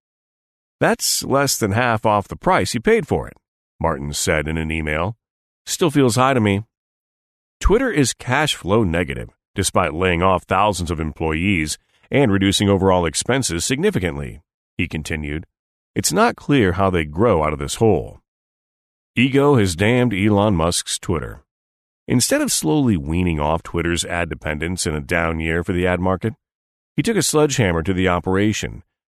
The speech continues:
and eliminated the staff courting advertisers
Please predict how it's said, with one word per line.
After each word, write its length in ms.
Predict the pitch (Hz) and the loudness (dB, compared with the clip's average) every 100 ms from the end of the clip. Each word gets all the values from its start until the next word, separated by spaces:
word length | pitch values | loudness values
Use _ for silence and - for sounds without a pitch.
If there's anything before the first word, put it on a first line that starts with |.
| _ | _
and 220 | 123 120 | -2 0
eliminated 580 | 113 175 160 104 95 87 | 2 2 2 2 0 -4
the 100 | 87 | -6
staff 460 | - 98 85 110 | -2 0 0 -4
courting 320 | - 92 87 82 | -4 -2 0 -2
advertisers 840 | 76 80 69 80 76 82 117 | -2 -6 -4 -4 -2 -4 -6